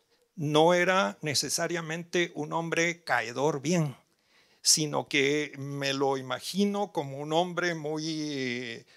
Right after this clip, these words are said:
solitario, muy ensimismado en sus pensamientos profundos,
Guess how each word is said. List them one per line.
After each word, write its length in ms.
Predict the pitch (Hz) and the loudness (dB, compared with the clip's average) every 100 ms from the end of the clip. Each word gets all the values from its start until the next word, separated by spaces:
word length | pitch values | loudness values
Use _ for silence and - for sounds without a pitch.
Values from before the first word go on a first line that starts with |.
| - | -4
solitario, 840 | - 143 127 120 170 175 208 196 - _ - | 0 2 0 2 6 6 6 -2 -6 _ -10
muy 260 | 135 151 | -6 -4
ensimismado 960 | 156 156 160 123 113 123 143 170 185 180 | -2 -2 -2 -4 -8 2 6 6 2 -4
en 140 | 131 | -12
sus 260 | 127 135 - | -8 -8 -6
pensamientos 1040 | - 117 - 120 127 156 190 202 185 - _ _ - | -6 0 0 0 -2 -2 -2 -8 -12 -14 _ _ -4
profundos, 840 | 127 - 175 185 202 208 - | -2 2 2 2 0 -2 -6